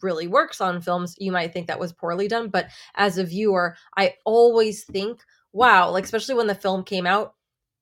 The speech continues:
the image and how they imposed, or rather, like, put in Jack Nicholson into this, this photo, which I do think that was probably, like, some sort of a real old photo and they just slapped him in there somehow.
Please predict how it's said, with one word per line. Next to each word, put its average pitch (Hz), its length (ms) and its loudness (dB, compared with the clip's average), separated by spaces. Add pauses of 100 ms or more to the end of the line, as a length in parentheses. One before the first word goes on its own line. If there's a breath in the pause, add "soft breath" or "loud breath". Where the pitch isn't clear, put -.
(140)
the 220 300 2
image 220 640 0 (160)
and 190 180 0
how 202 220 -2
they 226 160 2
imposed, 190 800 -4 (260)
or 220 180 4
rather, 196 320 4
like, 185 300 -4
put 208 220 -4
in 196 360 -4 (720)
Jack 202 240 6
Nicholson 190 380 -6
into 185 180 -4
this, 180 280 -8 (240)
this 185 220 -8 (120)
photo, 208 480 0 (280 soft breath)
which 214 260 4 (440)
I 196 140 4
do 202 260 -4
think 196 280 -4
that 175 180 0
was 196 140 -4
probably, 180 260 -2
like, 170 180 -6
some 180 200 -8
sort 185 160 -8
of 180 80 -6
a 180 60 -2
real 170 420 -4
old 165 260 -6
photo 175 300 -2
and 165 100 -6
they 151 180 -10
just - 280 -14
slapped 160 280 -4
him 170 140 -8
in 170 160 -8
there 214 220 -6
somehow. 254 400 -6